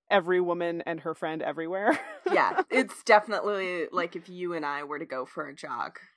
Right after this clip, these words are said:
Speaker 1: Right.
Speaker 2: Definitely exactly how it would go.
Speaker 1: Yes. And, like, now that they've established this "you're my person" thing, you know, that they're, they're,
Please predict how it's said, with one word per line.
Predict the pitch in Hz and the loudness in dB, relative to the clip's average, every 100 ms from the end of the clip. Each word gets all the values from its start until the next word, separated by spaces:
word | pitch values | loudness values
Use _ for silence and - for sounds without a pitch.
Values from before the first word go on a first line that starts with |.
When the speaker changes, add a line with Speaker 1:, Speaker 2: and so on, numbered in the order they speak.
| _ | _
Speaker 1:
Right. | 220 285 247 170 | 2 4 4 4
Speaker 2:
Definitely | 156 - 156 156 143 | 0 -2 -10 -10 -10
exactly | 165 160 165 147 - - 139 | -14 -6 6 8 6 -4 -8
how | 165 143 139 | -8 -8 -10
it | - | -12
would | - | -8
go. | - 90 202 - | -2 -2 -2 -6
Speaker 1:
Yes. | 220 190 - - - - - | -2 -2 -2 -14 -18 -16 -2
And, | 220 202 196 | -2 0 0
like, | 196 185 _ _ _ _ _ _ - - | 0 0 _ _ _ _ _ _ -10 -2
now | 220 208 208 | 2 4 4
that | 208 | 2
they've | 208 196 - | -2 -4 -4
established | 190 196 170 175 180 - | -4 0 0 0 -4 -4
this | 175 - - | -6 -8 -6
"you're | 190 185 | 0 2
my | 175 | 0
person" | 175 185 170 170 170 165 185 _ _ _ - | -2 -6 -6 -6 -6 -10 -14 _ _ _ 4
thing, | 214 165 | 4 2
you | 165 | -4
know, | 165 160 | -2 -2
that | 170 | -4
they're, | 165 - | -6 -6
they're, | 185 165 156 | -6 -6 -8